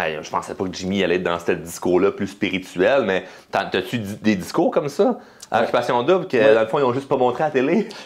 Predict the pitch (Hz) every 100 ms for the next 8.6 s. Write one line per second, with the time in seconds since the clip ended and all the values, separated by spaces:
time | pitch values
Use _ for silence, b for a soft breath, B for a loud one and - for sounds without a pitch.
0 | B 117 139 - - 135 - 185 143 156
1 | 151 160 175 - 147 170 180 180 180 143
2 | 135 120 110 120 139 139 139 190 240 170
3 | 127 160 165 127 113 110 110 107 104 98
4 | 104 117 117 147 143 185 190 170 165 175
5 | 139 123 139 143 139 151 135 127 139 127
6 | 120 117 135 123 131 127 131 117 104 117
7 | 107 101 95 95 104 113 110 104 104 117
8 | 113 107 - 110 104